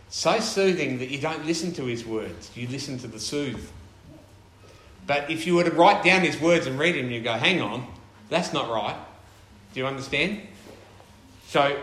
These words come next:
he doesn't exercise a strong power over people. He schmoo-, he schmoozes people.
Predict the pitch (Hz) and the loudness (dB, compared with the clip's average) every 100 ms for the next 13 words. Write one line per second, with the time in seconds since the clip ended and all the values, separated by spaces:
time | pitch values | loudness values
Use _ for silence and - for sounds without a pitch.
0 | - - 170 180 190 208 - 190 - 214 | -10 0 4 4 2 0 -2 -2 -2 -4
1 | - 165 160 151 - - 165 165 175 175 | 2 4 4 0 -4 -2 6 6 6 2
2 | - 160 180 190 135 131 123 120 143 147 | 2 8 8 8 6 6 4 2 0 0
3 | 156 165 - 143 143 147 156 156 - - | 0 -2 -4 -2 0 0 -2 -4 -4 -4
4 | 147 151 160 160 131 113 107 - 104 98 | -2 4 6 4 2 -4 -10 -8 -10 -10
5 | - | -14